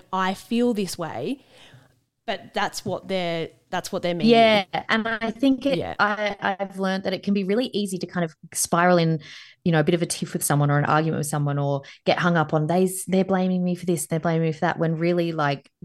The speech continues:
Speaker 2: there's two people that should just be talking about their emotions. And if at
Speaker 1: Mm.
Speaker 2: least one person,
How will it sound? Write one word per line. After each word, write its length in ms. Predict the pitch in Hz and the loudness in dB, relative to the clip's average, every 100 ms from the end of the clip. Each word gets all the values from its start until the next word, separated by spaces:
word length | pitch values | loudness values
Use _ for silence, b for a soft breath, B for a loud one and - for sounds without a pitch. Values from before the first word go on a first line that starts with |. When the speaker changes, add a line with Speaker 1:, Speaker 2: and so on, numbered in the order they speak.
| - - | -20 -6
Speaker 2:
there's 260 | 165 160 | -2 -2
two 180 | - 185 | 0 0
people 280 | 170 175 175 | 0 0 0
that 180 | 160 - | -2 -4
should 240 | - 160 | -4 -2
just 220 | 160 151 | -2 -2
be 80 | 170 | -4
talking 420 | - 151 151 165 | 0 0 2 0
about 240 | 151 143 147 | 2 0 2
their 160 | 147 | 2
emotions. 640 | 139 135 135 - 269 392 - | 2 0 0 -2 -2 -4 -2
And 140 | 190 | 2
if 80 | 180 180 | 2 2
at 120 | 175 | 2
Speaker 1:
Mm. 40 | |
Speaker 2:
least 280 | 220 240 - | 2 0 -2
one 400 | 156 147 160 175 | 0 2 0 0
person, 720 | 156 135 143 - - 220 | 0 -2 -2 -6 -6 -6